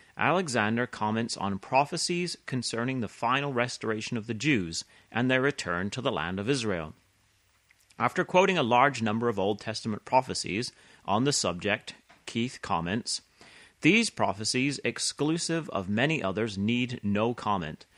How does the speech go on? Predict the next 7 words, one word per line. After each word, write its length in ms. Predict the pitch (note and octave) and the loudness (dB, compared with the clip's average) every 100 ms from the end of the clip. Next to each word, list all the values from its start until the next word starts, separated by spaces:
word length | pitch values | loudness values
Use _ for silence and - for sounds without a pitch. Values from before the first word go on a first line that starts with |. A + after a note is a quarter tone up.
| - - - | -20 -20 -12
They 300 | G#2+ C#3+ F#3+ | 2 4 4
declare, 640 | F#3 - - B2 A2 D#2 | 2 0 0 2 4 2
as 180 | F#2+ G#2+ | 0 -4
clearly 640 | - - C3 D#3 E3 F3 | -8 -8 -2 0 2 0
as 200 | A#2 F#2+ | -2 -2
language 520 | G2+ A2+ C3+ C3+ C3 | 2 2 2 0 -4
can, 460 | - C3 A2+ E2+ E2+ | -4 0 0 0 -6